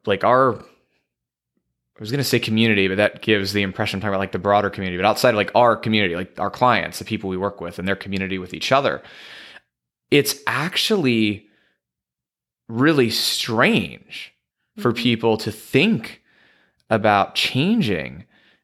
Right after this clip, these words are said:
Speaker 1: their relationship on their own. And in fact, most of the time, it's something where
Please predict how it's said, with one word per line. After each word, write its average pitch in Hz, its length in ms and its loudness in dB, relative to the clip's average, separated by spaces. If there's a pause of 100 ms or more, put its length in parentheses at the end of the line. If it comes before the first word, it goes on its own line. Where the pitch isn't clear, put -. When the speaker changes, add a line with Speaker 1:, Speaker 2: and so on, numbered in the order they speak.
(120)
Speaker 1:
their 101 400 4
relationship 95 1080 -2 (380)
on 104 160 2
their 95 240 0
own. 90 320 -2
And 107 120 0
in 107 120 0
fact, 117 320 0
most 123 320 2
of 120 40 2
the 107 80 4
time, 131 440 2
it's - 140 -4
something 113 360 0
where 104 300 2